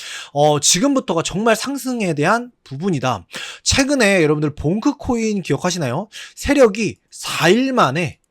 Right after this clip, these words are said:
칠십 프로 이상을 올렸습니다. 이거 저번 주 이야기죠. 그 세력이 지금 다 털어먹고, 칠십 프로까지 털어먹고 셀로로 이동했습니다.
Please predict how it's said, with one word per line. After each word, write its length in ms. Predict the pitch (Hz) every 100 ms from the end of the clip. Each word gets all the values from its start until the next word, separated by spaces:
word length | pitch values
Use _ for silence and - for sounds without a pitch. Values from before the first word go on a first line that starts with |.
| -
칠십 560 | - 302 320 - 311
프로 220 | - 262 196
이상을 340 | 147 175 165
올렸습니다. 680 | 131 175 247 254 - 143 127
이거 120 | 143
저번 440 | - - 156 269
주 140 | - 226
이야기죠. 480 | 143 113 110 190 117 - -
그 120 | - 233
세력이 400 | 262 294 269 240
지금 460 | - 165 180 175 - - -
다 340 | - - 208
털어먹고, 520 | - 262 254 156 -
칠십 320 | 160 277 262 -
프로까지 320 | 226 208 185
털어먹고 600 | - 226 139 - 196 - -
셀로로 720 | - 240 247 254 240 240 240 -
이동했습니다. 760 | 151 175 208 160 - 127 123